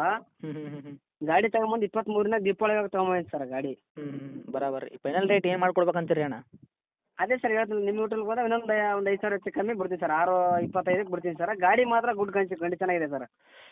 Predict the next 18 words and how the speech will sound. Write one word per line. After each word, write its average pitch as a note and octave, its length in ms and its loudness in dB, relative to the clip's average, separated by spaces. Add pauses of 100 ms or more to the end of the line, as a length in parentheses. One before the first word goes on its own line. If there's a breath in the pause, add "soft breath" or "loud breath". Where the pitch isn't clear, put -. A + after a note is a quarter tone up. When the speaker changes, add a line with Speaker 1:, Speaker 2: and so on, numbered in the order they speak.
(160 soft breath)
Speaker 1:
ಹ್ಮ್, A#2+ 180 -6
ಕಂಡೀಷನ್ D#3 360 0
ಎಲ್ಲ E3 80 6
ಓಕೆ D3+ 200 4
ಸರ್, C3+ 120 -2
ಕಂಡೀಷನ್ C#3 380 -2
ಇರೋದಕ್ಕೆ D#3 280 0
ಗಾಡಿ C#3+ 160 2
ತೊಗೊಂತಾರೆ, C#3+ 500 0
ಅದ್ರದ್ದೇನಿಲ್ಲ. C#3+ 460 0 (720)
Speaker 2:
ಹ್ಮ್. C#3+ 180 -10 (100)
Speaker 1:
ನೋಡ್ರಿ, E3 220 4
ಆದಷ್ಟು C3 420 0
ನೀವು E3 100 -6
ಹೆಚ್ಚು C#3+ 240 -6
ಕಡಿಮೆ D#3+ 200 -2
ಮಾಡಿಕೊಟ್ರೆ D3+ 640 0
ಗಾಡಿ C#3 220 -2